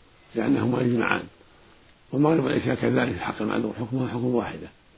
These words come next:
في حق المعذور كالمريض، فالحائض اغتسلت كأنها المريض، تصلي الظهر والعصر جميعا،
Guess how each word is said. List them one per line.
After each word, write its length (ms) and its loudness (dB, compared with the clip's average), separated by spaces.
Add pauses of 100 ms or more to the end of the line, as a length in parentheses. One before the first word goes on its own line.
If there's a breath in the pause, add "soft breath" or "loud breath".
(460)
في 60 -14
حق 160 -8
المعذور 340 -2
كالمريض، 520 2 (840)
فالحائض 380 2
اغتسلت 460 2 (300)
كأنها 500 -2 (800)
المريض، 340 2 (880)
تصلي 240 2
الظهر 200 0
والعصر 300 -2
جميعا، 560 -2